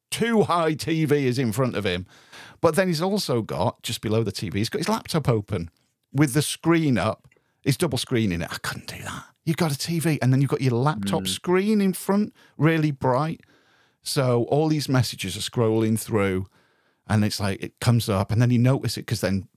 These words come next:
Speaker 1: people are finding other pictures of him. You know, these online detectives now. "Oh, you know, Harry, I found out this, uh, this about him. Here's some more pictures. I found his Facebook." So he glances down from Frankenstein. Um,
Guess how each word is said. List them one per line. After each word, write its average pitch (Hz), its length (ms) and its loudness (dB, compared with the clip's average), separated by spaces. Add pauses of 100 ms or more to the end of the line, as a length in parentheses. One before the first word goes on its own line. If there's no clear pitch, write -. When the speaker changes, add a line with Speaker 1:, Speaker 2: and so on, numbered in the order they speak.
Speaker 1:
people 120 260 0
are - 40 -2
finding 101 380 0
other 160 200 2
pictures - 400 -2
of 101 140 -2
him. 85 280 -4
You 123 80 4
know, 123 120 4
these 120 200 0
online 113 420 2
detectives 113 600 -2
now. 127 320 0
"Oh, 202 200 2
you 151 120 -2
know, 170 140 -2
Harry, 156 280 0
I 143 60 0
found 147 380 0
out 135 260 0 (120)
this, 127 200 0
uh, 143 60 -4 (440)
this 151 200 0
about 131 280 -2
him. 123 100 2
Here's 139 160 0
some 139 140 0
more 147 160 2
pictures. 135 460 -4
I 127 120 2
found 139 280 0
his 143 140 -8
Facebook." 135 520 -4 (1080)
So - 160 -2
he 156 60 2
glances 151 420 0
down 123 260 2
from 101 460 -2 (160)
Frankenstein. 95 800 -2 (800)
Um, 90 640 0